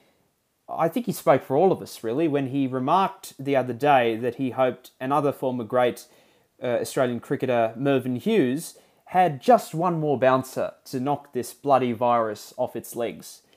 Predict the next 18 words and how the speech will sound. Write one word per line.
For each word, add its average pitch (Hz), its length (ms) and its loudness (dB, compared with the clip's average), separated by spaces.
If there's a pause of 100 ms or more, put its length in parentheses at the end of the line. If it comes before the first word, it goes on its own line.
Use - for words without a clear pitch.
(460)
But 170 120 6
anyway, 190 480 4
let's 139 200 -4
get 127 220 -4
down 135 220 0
to 127 80 -14
business. 143 640 -4 (380)
So 143 320 0
welcome 185 500 4
to 156 360 -4
a 147 140 0
third 202 380 2
edition 127 540 -4
of 120 300 -4
A 131 60 -8
Techno 123 420 -6
Legal 110 460 -2
Update, 117 560 -2